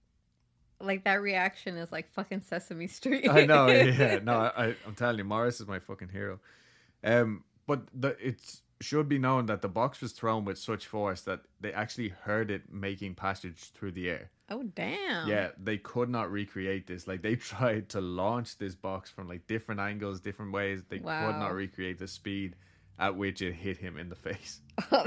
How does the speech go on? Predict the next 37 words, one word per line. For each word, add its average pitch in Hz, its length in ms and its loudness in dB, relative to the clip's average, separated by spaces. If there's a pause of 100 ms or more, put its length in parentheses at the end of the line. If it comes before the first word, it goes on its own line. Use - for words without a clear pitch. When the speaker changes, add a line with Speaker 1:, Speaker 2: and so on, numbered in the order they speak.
Speaker 1:
that 285 140 4
sucks. 190 800 2
Speaker 2:
Yeah. 120 120 2 (320)
Speaker 1:
That's - 160 0
Speaker 2:
And 117 100 2
Speaker 1:
the 226 60 6
Speaker 2:
all - 80 6
Speaker 1:
one 147 160 10
Speaker 2:
he 165 80 6
Speaker 1:
detail - 200 4
Speaker 2:
said - 40 6
Speaker 1:
I - 60 6
Speaker 2:
was, - 100 0
Speaker 1:
forgot. 190 420 4 (160)
Speaker 2:
"Oh, 185 120 2
oh, 233 100 0
crumbs." 139 480 -4
Speaker 1:
Right 202 180 8
in 185 80 -2
the 202 80 -2
face. 185 480 0
Speaker 2:
Yeah. 101 260 0 (100)
Speaker 1:
<laughs> 269 180 2 (2750)
Speaker 2:
So 120 160 -4
by 127 240 6
this 156 260 2
time, 120 440 2
the 104 200 0
whole 127 220 4
family 101 340 0
were 90 100 -2
experiencing 87 720 -6 (120)
all 117 220 4
sorts 104 320 -4
of 95 80 -14
things 87 360 -8
daily. 117 520 0